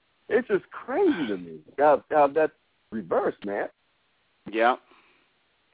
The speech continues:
Speaker 2: it's, uh, it's not good. It's not good.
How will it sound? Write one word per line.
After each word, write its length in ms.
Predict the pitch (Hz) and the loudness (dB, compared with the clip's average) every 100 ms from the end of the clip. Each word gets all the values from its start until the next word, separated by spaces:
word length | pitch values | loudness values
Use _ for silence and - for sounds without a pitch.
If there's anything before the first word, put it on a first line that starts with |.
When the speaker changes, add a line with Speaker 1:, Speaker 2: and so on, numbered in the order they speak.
| - | -12
Speaker 2:
it's, 280 | 92 113 - - | -6 -6 -8 -2
uh, 280 | 151 139 131 - _ _ _ _ _ _ _ _ _ | 4 4 4 -2 _ _ _ _ _ _ _ _ _
it's 180 | 104 - 156 | -10 -6 -2
not 200 | 147 127 | 0 2
good. 300 | 135 90 - _ _ _ _ - | 2 2 -4 _ _ _ _ -14
It's 160 | 98 - | -14 -6
not 300 | 113 123 113 | 2 2 2
good. 300 | 117 90 | 0 0